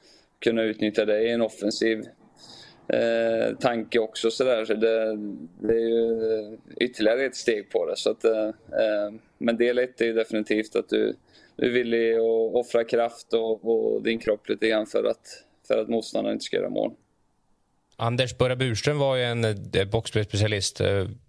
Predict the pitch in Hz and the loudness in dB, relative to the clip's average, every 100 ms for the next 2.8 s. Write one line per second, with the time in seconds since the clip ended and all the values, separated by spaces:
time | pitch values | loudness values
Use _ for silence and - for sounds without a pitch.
0 | _ - 110 - 113 113 110 117 120 120 | _ 0 0 0 -2 0 0 0 0 -2
1 | 120 113 110 110 127 - - - - 110 | 0 -2 0 -2 -2 0 -2 0 0 0
2 | 104 101 92 101 101 101 92 87 | 0 -6 -8 -2 0 2 0 -2